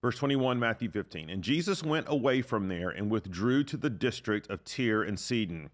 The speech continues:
And behold, a Canaanite woman from that region came out and was crying, 'Have mercy on me, O Lord, Son of David.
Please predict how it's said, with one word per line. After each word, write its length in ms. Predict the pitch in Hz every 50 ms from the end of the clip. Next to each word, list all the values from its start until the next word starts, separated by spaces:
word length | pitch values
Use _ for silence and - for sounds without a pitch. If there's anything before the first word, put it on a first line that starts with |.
| _ _ _ _ _ _ _ _ _ _ _ _ _ -
And 140 | 107 123
behold, 540 | 120 123 - - 165 165 165 143 123 117 113
a 60 | 107
Canaanite 580 | - - - - 151 156 151 143 139 135 123 90
woman 440 | 110 117 123 127 117 107 101 98 95
from 300 | - - 117 120 123 123
that 220 | 123 117 104 95
region 380 | 117 120 117 107 - 107 101 95
came 260 | - - 120 123 120
out 240 | 113 113 110 95 98
and 100 | 110 110
was 160 | 107 101 -
crying, 380 | - - 113 110 107 104 101 87
'Have 260 | 92 117 123 123 104
mercy 540 | 107 113 120 131 135 135 - - 135 135 131
on 260 | 123 127 123 123 120
me, 320 | 120 120 117 107 104 107
O 140 | - - 107
Lord, 480 | 110 107 101 104 101 101 104 104 98 -
Son 240 | - - 107 104
of 100 | 107 92
David. 380 | 82 110 95 92 85 80 78